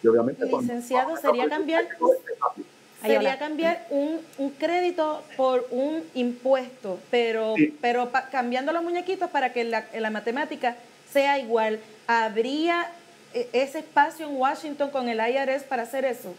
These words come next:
Speaker 1: Sí, porque, eh, no, no tendría que hacer ninguna ley especial. Es un tema bien técnico, pero me, me he tratado de educar. Lo que un contribuyente en Puerto Rico le paga al gobierno de Estados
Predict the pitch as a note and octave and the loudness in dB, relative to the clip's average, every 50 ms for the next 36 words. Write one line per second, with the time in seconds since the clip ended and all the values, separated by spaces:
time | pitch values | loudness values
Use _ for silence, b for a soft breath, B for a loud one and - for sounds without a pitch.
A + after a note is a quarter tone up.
0 | - - - - - - D#4 - - - - C#3 C3 B2 - B2+ A2+ A#2 B2 B2+ | -18 -20 -20 -18 -8 -8 0 0 0 2 4 4 2 4 2 0 2 2 2 2
1 | - A#2+ B2 B2+ B2+ - D3+ D3+ D#3+ D#3+ E3 D#3 - D3+ D3+ C#3+ C#3+ C#3+ C#3+ C#3 | 2 2 2 2 4 4 4 4 4 2 0 0 0 0 0 0 0 0 -2 2
2 | C#3 D3 C#3+ - - - - - F#2+ E2 - - - - - - - - - A2+ | 2 0 0 0 -4 -10 -6 -4 -4 -4 -4 -8 -14 -20 -20 -18 -16 -6 -4 -2
3 | B2 C#3 F3+ G3 F#3+ - - F#3 F3+ F3+ F3+ F3 - - C#3 C#3+ - - - - | 2 4 4 4 4 4 4 4 4 4 2 0 2 4 4 4 4 0 -4 -4
4 | - D#3+ D3+ D3 C3 A#2 G#2 - - - - - - B B B B B B - | 0 2 2 4 2 2 -2 -4 -8 -16 -20 -20 -20 B B B B B B 4
5 | - B2+ B2+ A#2+ A#2+ A2+ G#2 E2+ F#2+ G#2+ A2 A#2+ A#2+ A#2+ A#2+ - A#2+ A#2+ B2 C3 | 8 8 8 8 6 4 2 -2 -4 -2 -2 0 0 0 -2 -4 -4 0 0 0
6 | C#3+ C#3+ C#3+ E3 D#3+ D3 D3+ D3 D#3 D#3+ D3+ D3+ - C3+ A#2+ A2+ G#2 G2 F#2+ - | 0 0 0 0 0 2 2 2 4 4 4 2 2 2 2 2 0 -2 -6 -8
7 | G#2 G2+ F#2+ - - - - - - - - - - - - - - - B2 C3+ | -8 -10 -10 -10 -16 -20 -20 -20 -20 -20 -20 -20 -20 -20 -20 -20 -14 -6 4 6
8 | D#3 D#3+ D#3 - - D#3+ D#3 D3+ D#3 - - - - F3+ G3+ A3 A#3 G#3 - A#3 | 6 6 6 2 0 2 4 4 4 2 -2 -8 -2 0 0 0 0 -2 -2 -4
9 | G#3+ G#3 - F#3+ F#3+ E3+ F3 F3 F3 F3+ F3+ F3+ E3+ - - F3 F3 E3+ E3 - | -4 -2 0 0 2 4 2 2 2 2 0 -2 -4 -6 -2 0 2 2 0 -2
10 | - - - - - - C#3+ D3 C#3+ - C#3+ C#3 - D3 C3+ C#3+ D3+ D#3+ E3 C#3+ | -6 -12 -20 -20 -8 -6 -6 -4 -2 -2 -4 -2 -2 -4 -4 -4 0 0 0 0
11 | C#3 C3+ - C#3 C#3+ D3+ D3+ D3 D3+ C#3+ C#3+ C#3+ C#3+ C#3+ - - - C3+ C3+ | 0 -2 -2 0 0 0 0 0 0 -2 -2 -2 -4 -6 -6 -8 -8 -8 -8